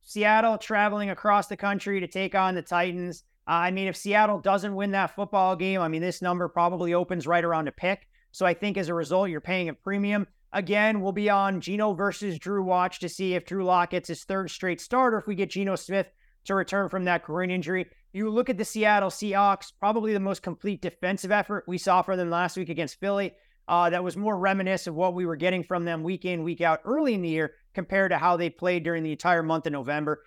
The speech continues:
If they can sell out and stop the run, there's a path for Seattle here. Uh, but I'm kinda with you. This game, a very difficult handicap. I don't see an edge situationally to be found,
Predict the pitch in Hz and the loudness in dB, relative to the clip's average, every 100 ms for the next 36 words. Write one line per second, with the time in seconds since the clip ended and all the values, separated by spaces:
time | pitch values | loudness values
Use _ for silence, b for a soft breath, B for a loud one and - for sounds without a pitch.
0 | b - 170 226 277 277 240 233 214 214 | b -10 2 4 4 2 0 2 4 6
1 | 202 180 - 190 185 170 151 165 190 175 | 4 0 2 2 2 -2 -2 0 0 -2
2 | 147 - 165 170 - 175 - 156 165 165 | -4 -2 0 0 -2 -8 -4 0 2 2
3 | 165 175 170 165 b _ 165 170 190 226 | 0 0 -2 -4 b _ 0 2 4 2
4 | 220 233 214 180 180 190 180 202 - 196 | 4 2 2 -2 -4 -2 -2 -2 -2 -4
5 | 196 185 147 151 190 190 - 196 156 175 | -2 -2 -2 0 0 0 -2 -2 -2 -2
6 | 175 170 175 165 147 180 160 185 165 175 | -4 0 0 0 -2 -4 -6 -6 -4 -4
7 | - 190 180 180 165 170 185 170 170 160 | -4 -8 -6 -2 -2 -2 -4 -4 -2 -2
8 | 147 - 165 165 160 | -4 -2 -2 -2 -4